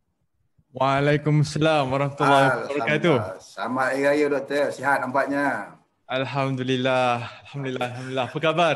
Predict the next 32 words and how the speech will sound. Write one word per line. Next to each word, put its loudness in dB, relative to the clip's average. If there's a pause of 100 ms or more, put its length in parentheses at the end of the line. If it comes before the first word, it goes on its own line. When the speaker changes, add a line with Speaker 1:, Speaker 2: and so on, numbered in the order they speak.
(220)
Speaker 1:
Tuan -2
Zaki? -2
Speaker 2:
Alhamdulillah, 2
saya 0
sihat, 0
Doktor. -10 (160)
Okey, 2
Doktor, 2
pada 2
pagi -2
ini -8
saya -4
kutip -14
tajuk 0 (100)
yang -2
cukup -6
menarik, 0
Doktor. -6
Moratorium -2
dan, 2
ah, -10
E -8
S -8
B -2
F, 0
ya. 0
Mungkin, -2
ah, 2
persoalannya -2
mengapa -2 (160)
dan 2
bagaimana 0